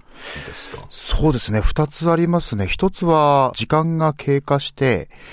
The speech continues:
Speaker 2: より自分と、まあ、震災まあ、震災を受けた皆さん同じだと思うんですけども、何かこう、きちんと、きちんとでもないですけど、ある程度こう、距離を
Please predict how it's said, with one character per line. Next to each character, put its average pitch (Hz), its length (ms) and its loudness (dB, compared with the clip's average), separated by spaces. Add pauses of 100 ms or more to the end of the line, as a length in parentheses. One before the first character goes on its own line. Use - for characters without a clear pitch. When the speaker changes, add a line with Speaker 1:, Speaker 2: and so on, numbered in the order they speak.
(240)
Speaker 2:
よ 113 140 0
り 165 340 0
自 117 140 -6
分 151 240 0
と、 147 520 0
ま 131 160 -2
あ、 101 160 -2
震 117 400 0
災 107 440 -2 (260)
ま 117 140 2
あ、 - 80 -6 (380)
震 - 200 -2
災 123 260 2
を 120 60 0
受 117 140 -2
け - 40 -12
た 98 100 0
皆 101 200 0
さ 98 140 -2
ん 90 220 -4 (160)
同 110 200 4
じ 98 80 -4
だ 104 100 2
と - 100 -8
思 90 140 -4
う - 20 -2
ん 87 60 -4
で 78 80 -8
す - 80 -12
け - 80 -14
ど 78 120 -10
も、 123 240 2 (500)
何 117 240 0
か 87 140 -8
こ 87 420 -10
う、 - 40 -18
き - 60 -20
ち 139 140 -6
ん 127 80 -2
と、 87 580 -6
き - 100 -12
ち 202 140 4
ん 233 40 8
と - 80 0
で 139 80 4
も 113 100 4
な 104 100 4
い 98 40 2
で 90 60 -6
す - 60 -8
け 95 60 -6
ど、 92 200 -6
あ 185 120 4
る 202 160 4
程 127 180 2
度 107 100 -2
こ 101 240 -6
う、 - 40 -20
距 - 160 0
離 196 160 6
を 101 160 4